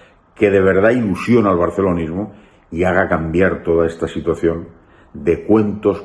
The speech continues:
patrañas y relatos que no conducen a ninguna parte. Pero una vez dicho todo esto y diciéndoles que yo no voy a pedir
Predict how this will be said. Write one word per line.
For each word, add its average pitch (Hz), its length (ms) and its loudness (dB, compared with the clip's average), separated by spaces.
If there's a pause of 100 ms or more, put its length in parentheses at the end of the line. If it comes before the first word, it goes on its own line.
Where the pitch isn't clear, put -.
(140)
patrañas 95 600 0
y 110 80 4
relatos 85 480 0 (100)
que 90 100 -2
no 90 140 0
conducen 78 600 -8 (460)
a - 80 -10
ninguna 73 380 -10
parte. - 300 -20 (1200)
Pero 131 220 4
una 135 180 4
vez 185 200 2
dicho 180 300 2
todo 139 280 4
esto 104 460 -2
y 104 80 -2
diciéndoles 120 580 2
que 104 160 0
yo 139 160 2
no 139 120 2
voy 123 200 4
a 110 100 2
pedir 107 540 0